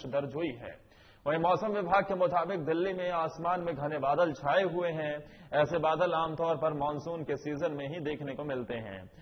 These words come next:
जबकि अभी प्री मानसून का दौर चल रहा है। वहीं इस दौर में ऐसी बारिश की बहुत कम संभावना होती है।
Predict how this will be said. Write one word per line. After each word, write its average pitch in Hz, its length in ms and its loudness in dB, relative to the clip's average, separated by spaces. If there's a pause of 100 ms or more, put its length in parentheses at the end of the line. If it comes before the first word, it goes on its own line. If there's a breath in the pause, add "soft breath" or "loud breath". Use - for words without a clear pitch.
(200 loud breath)
जबकि 160 340 4
अभी 190 220 6
प्री 214 360 2
मानसून 185 640 -2
का 170 120 2
दौर 151 280 2
चल 143 200 0
रहा 143 240 6
है। 151 260 2 (380 loud breath)
वहीं 147 200 4
इस 147 60 2
दौर 180 320 6
में 180 120 0
ऐसी 175 280 0
बारिश 156 440 4
की 175 80 -4
बहुत 147 360 2
कम 165 140 0
संभावना 143 540 0
होती 135 400 -2
है। 101 400 -6